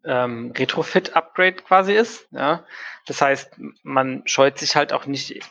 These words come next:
irgendwie Upgrades in, ähm, Einheiten-Packs reinzubringen, die dann für frühere Einheiten schon sind, um denen halt noch ein paar mehr, äh, Listenbauoptionen zu geben. Das find ich auch ziemlich cool.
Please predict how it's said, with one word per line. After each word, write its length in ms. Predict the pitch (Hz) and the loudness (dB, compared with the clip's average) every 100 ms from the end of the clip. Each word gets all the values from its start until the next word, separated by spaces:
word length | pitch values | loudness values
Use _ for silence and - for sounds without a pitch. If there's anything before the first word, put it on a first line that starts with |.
| - | -6
irgendwie 320 | 143 139 147 | -4 -2 -2
Upgrades 500 | 135 - 147 147 - | -2 4 2 2 -4
in, 420 | 147 139 135 131 _ _ _ | -2 0 0 -4 _ _ _
ähm, 560 | 156 131 131 127 123 120 _ _ _ - | 0 2 2 -2 -4 -10 _ _ _ 0
Einheiten-Packs 800 | 143 143 143 - 139 143 139 - | 2 4 2 0 -10 -8 -8 0
reinzubringen, 880 | 135 135 - _ _ - 143 147 135 | 0 0 -12 _ _ -6 -2 -2 -4
die 120 | 139 | 0
dann 460 | 139 135 131 131 _ - | 2 2 -2 -8 _ -20
für 580 | - 147 139 131 127 131 | -10 2 4 4 2 -4
frühere 380 | - 170 165 139 | 2 6 8 6
Einheiten 560 | 127 127 131 151 139 _ | 0 0 -2 -4 -12 _
schon 220 | - 143 131 | -6 -6 -2
sind, 240 | 147 156 - - - | -4 -4 -12 -16 -14
um 500 | - 139 135 135 127 | -2 0 2 2 0
denen 240 | 120 139 131 | 2 4 4
halt 160 | 131 135 | 2 0
noch 60 | |
ein 120 | 123 | -6
paar 180 | 120 131 | 2 2
mehr, 400 | 123 123 123 123 _ _ _ - | 4 4 4 4 _ _ _ 2
äh, 220 | 123 123 | 4 4
Listenbauoptionen 760 | 123 131 - 120 - - 120 117 | 2 -2 0 2 0 -4 -6 -6
zu 100 | - | -4
geben. 220 | 127 113 | -2 -2
Das 160 | 117 - | -4 -4
find 120 | 120 | -4
ich 160 | - | -6
auch 120 | 127 - | -12 -14
ziemlich 300 | - - - | -12 -10 -10
cool. 160 | 135 | -12